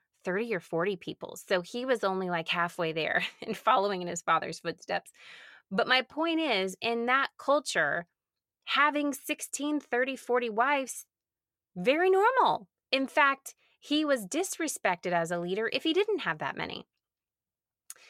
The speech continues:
Now, someone like me reads that, and I'm like, "Whoa, what's wrong with him? Why would he get married so many times? Why would he have so many wives? We don't do that.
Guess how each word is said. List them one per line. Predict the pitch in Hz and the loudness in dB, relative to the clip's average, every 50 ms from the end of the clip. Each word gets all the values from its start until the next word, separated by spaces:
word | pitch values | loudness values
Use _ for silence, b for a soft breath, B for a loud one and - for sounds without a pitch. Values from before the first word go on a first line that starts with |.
| B B B B B B | B B B B B B
Now, | 220 247 254 | 2 4 4
someone | 254 - 339 320 349 339 | 4 4 2 4 4 4
like | 311 247 214 | 4 2 2
me | 247 262 294 320 311 | 2 2 2 2 4
reads | 269 233 202 175 - | 2 2 2 -2 -6
that, | - 170 156 156 165 - - | -2 0 2 2 2 2 0
and | - 190 185 - | -2 -4 -2 0
I'm | - - 196 196 202 202 208 202 | 2 4 6 6 4 4 2 0
like, | 196 185 175 170 170 170 | 0 2 2 2 2 2
"Whoa, | - 240 269 269 262 247 | 4 6 6 8 8 8
what's | 220 - - - | 6 4 2 4
wrong | 220 226 233 254 | 6 6 6 6
with | 269 254 - | 4 0 -2
him? | - - - - - | -2 -4 -4 -2 2
Why | 196 196 196 | 2 4 4
would | 202 202 | 2 0
he | 208 | 0
get | 196 196 - | -2 0 0
married | 180 185 185 180 175 - | 0 0 0 -2 -4 -6
so | 170 | -8
many | - - - - | -8 -8 -8 -6
times? | 175 - - - - - - - | -4 -4 -4 -4 -6 -10 -12 -4
Why | 165 180 185 214 | 2 4 4 4
would | 247 240 | 4 4
he | 233 | 4
have | 226 220 202 | 4 2 2
so | - 214 | 0 -2
many | 196 202 196 | -2 -2 0
wives? | 185 185 156 156 170 - 180 | 2 2 2 0 0 -2 0
We | 196 208 | 2 4
don't | 220 220 202 | 4 4 4
do | 202 185 | 2 2
that. | - - - - | 2 0 -2 -4